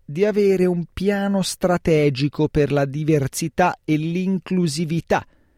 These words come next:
e di assicurarsi che i dirigenti addetti alle assunzioni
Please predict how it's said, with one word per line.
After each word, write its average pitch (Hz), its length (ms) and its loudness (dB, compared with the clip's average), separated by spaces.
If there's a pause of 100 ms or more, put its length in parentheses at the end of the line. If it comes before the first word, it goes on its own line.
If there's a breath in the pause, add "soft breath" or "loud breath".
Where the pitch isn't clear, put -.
(360)
e - 80 -16
di 85 140 -8
assicurarsi 117 1040 -4
che 82 140 -12
i 82 60 -10
dirigenti 104 840 -2
addetti 85 600 -8
alle 82 240 -6
assunzioni 214 840 -2